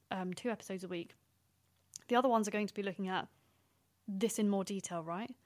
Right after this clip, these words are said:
More things specific around, you know, what is I B S? How does I B S occur? How to know if you actually have I B S? What to do about it? Because I know that you probably, you know, you're either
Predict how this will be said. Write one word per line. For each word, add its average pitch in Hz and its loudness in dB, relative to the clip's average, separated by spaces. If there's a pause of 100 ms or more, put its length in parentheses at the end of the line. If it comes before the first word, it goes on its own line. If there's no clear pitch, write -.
(720)
More 233 6
things 226 2
specific 214 -4
around, 202 0
you 226 -2
know, 180 0
what 196 2
is 196 0
I 180 -2
B 175 -8
S? - -12 (680)
How 240 2
does 233 0
I 214 2
B 202 -2
S 185 -8
occur? 196 -2 (360)
How 240 0
to 214 0
know 226 4
if 220 -2
you 220 0
actually - -2
have 302 0
I 202 0
B 175 -6
S? - -10
What - -8
to - -12
do 311 6
about 185 2
it? 131 -4 (640)
Because 220 -2
I 208 2
know 208 2
that 202 -2
you 202 0
probably, 190 -4
you 214 -4
know, 196 0
you're 185 -2
either 196 0